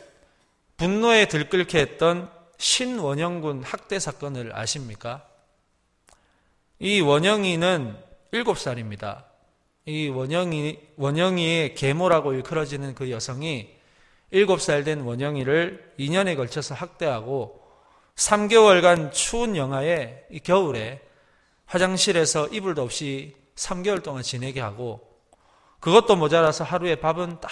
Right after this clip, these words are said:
한 끼만 줍니다. 그뿐만이 아니고 대소변을 못, 못 가르-, 못, 이, 못 가린다는 이유로 이 원영이 계모가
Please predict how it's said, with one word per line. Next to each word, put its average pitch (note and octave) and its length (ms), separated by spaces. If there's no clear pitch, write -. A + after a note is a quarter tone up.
한 G#3+ 140
끼만 C3+ 280
줍니다. A2 480
그뿐만이 G#3 520
아니고 D#3 800
대소변을 G3 600
못, D3+ 280
못 C#3 240
가르-, F3 320
못, C#3 420
이, D3 440
못 C#3 180
가린다는 E3+ 540
이유로 C#3 600
이 G3+ 280
원영이 E3+ 520
계모가 C#3+ 680